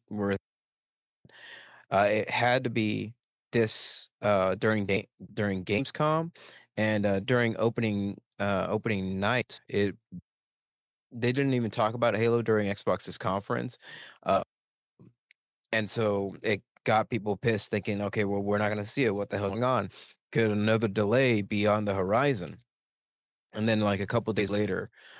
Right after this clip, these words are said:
uh, they come in, uh, to announce, uh, a trailer for season one of Halo Infinite, and with that,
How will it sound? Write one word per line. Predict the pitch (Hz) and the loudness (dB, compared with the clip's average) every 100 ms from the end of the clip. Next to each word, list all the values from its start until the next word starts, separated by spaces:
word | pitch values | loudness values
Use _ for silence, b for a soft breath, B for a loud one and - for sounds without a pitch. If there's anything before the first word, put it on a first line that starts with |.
| B | B
uh, | - 98 | 0 2
they | 95 95 | 0 -2
come | 98 92 | -2 -4
in, | 92 92 92 113 - | -4 -6 -8 -12 -6
uh, | 90 90 87 87 - | -4 -2 -4 -6 -4
to | 107 98 92 90 - - | -2 -2 -2 -6 -10 -8
announce, | 107 98 95 98 - - - _ - | -2 0 0 -2 -4 -6 -8 _ -6
uh, | 92 90 | -4 -2
a | - | -2
trailer | - 113 107 98 | 0 2 2 0
for | - 101 92 - _ _ _ _ - | 0 0 0 -2 _ _ _ _ -4
season | - 117 101 98 | -2 0 -2 -2
one | 101 113 | 0 0
of | 113 135 | 0 0
Halo | 123 127 127 135 B B B - | 0 2 0 -4 B B B -4
Infinite, | 117 131 147 151 - _ _ 104 | -2 -2 -2 -2 -4 _ _ -2
and | 104 101 98 95 92 - _ _ | 0 0 -2 -4 -8 -16 _ _
with | - 95 | -8 -2
that, | 113 110 | 2 2